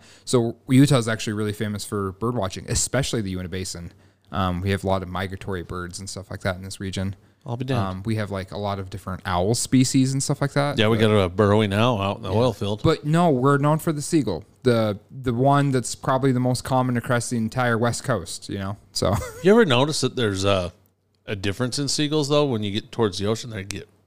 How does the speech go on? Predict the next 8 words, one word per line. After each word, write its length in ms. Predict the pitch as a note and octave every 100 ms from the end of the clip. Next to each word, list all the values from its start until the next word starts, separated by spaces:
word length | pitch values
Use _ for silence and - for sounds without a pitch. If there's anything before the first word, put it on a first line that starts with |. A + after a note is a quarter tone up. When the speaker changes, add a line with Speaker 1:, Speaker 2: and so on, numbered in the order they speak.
| _ G2
Speaker 2:
massively 760 | F#2 F2+ G2 G2 - G#2 G#2
big. 400 | F#2+ G#2+ G#2+ A2 - _ _ _ - - _
And 80 | A2+
then 120 | F#2+
here, 180 | G#2+ G#2+
they're 140 | G#2
just, 240 | F#2+ F#2 F#2
like, 180 | F2+